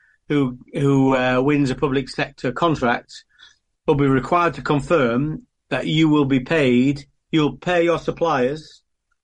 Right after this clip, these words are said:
um, within thirty days of, um, their invoices being presented to you. So speeds up the supply, the payment cash flow for S M Es in the supply chain. And we're doing all this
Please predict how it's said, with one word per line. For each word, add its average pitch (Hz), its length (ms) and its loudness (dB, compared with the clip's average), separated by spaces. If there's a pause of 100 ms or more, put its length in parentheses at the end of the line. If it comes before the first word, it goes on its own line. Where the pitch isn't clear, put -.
(240)
um, 131 680 -2
within 139 760 0
thirty 135 400 -2
days 123 640 -6 (500)
of, 123 460 0 (500)
um, 113 480 -4
their 123 220 2
invoices 110 500 0
being 110 300 0
presented 113 500 -4
to - 140 -2
you. 98 180 -2
So 117 380 0 (260)
speeds 151 320 -2
up 139 160 -2
the 127 360 2 (400)
supply, 123 560 -2
the 139 200 -2
payment 139 400 -2
cash 95 200 -4
flow 117 200 0
for 113 180 -4
S 123 200 -4
M 117 80 0
Es 113 200 -2
in 113 100 -2
the 110 60 -4
supply 131 360 0
chain. 113 320 -4 (500)
And 151 120 2
we're 147 100 2
doing 160 280 2
all 185 500 0
this - 520 -6